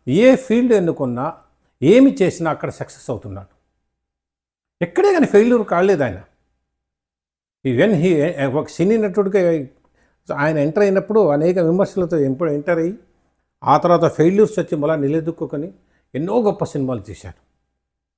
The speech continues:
ఎన్నో గొప్ప సినిమాలు. తర్వాత తండ్రి కొంచెం, సరే, ఆయన, ఆ, కొంచెం సినీ ఫీల్డ్ నుండి వేరవుతూనే అన్నపూర్ణ స్టూడియో బాధ్యతలు తన మీద తీసుకున్నారు. యాభై సంవత్సరాలు అన్నపూర్ణ స్టూడియో. నాకు తెలిసి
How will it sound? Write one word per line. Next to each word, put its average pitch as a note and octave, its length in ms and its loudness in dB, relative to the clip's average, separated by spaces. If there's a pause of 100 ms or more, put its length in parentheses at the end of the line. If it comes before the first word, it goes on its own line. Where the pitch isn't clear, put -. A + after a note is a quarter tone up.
ఎన్నో D#3+ 200 -2
గొప్ప C3+ 180 -4
సినిమాలు. F2+ 400 -16 (1120)
తర్వాత G#3 640 2 (460)
తండ్రి G#3 640 2 (280)
కొంచెం, E3 500 0 (460)
సరే, D3+ 280 -2 (540)
ఆయన, C3+ 520 0 (520)
ఆ, C3+ 200 -6
కొంచెం F3 360 -4
సినీ F3+ 220 0
ఫీల్డ్ E3 220 -2
నుండి C#3+ 160 -2
వేరవుతూనే C#3+ 680 0 (180)
అన్నపూర్ణ D#3 380 -2
స్టూడియో B2+ 300 -2
బాధ్యతలు A#2+ 460 -4
తన A#2+ 180 -8
మీద B2+ 260 -2
తీసుకున్నారు. F#2 440 -16 (840)
యాభై D#3+ 220 4
సంవత్సరాలు G3+ 460 -2
అన్నపూర్ణ F#3 300 -6
స్టూడియో. C#3 320 -4
నాకు B2+ 240 -8
తెలిసి F3+ 300 -6